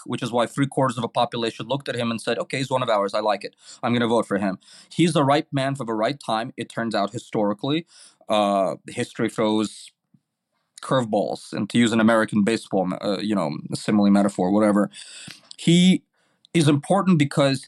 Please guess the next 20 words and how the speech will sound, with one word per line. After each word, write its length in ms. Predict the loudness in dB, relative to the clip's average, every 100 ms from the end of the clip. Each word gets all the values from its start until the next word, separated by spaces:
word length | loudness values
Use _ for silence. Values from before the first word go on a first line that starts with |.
| -8
he 160 | -6
kept 300 | -4 -2 -2
the 80 | -4
state 340 | -6 -4 -4 -4
together 400 | -2 -2 -2 -4
and 140 | -4 -4
the 80 |
army 320 | 0 0 0 -4
together 400 | -4 -4 -2 -4
and 200 | -4 -6
the 40 |
society 500 | -12 0 0 2 -2
together 380 | -6 -4 -4 -6
for 80 | -12
the 100 | -8
first 320 | -4 -4 -4
six 220 | -10 -2
months, 420 | 0 0 -2 -10 _ _ -20 -8
while 600 | 0 4 4 4 2 -2 _ _
institutional 960 | -2 0 0 2 2 0 -2 0 -2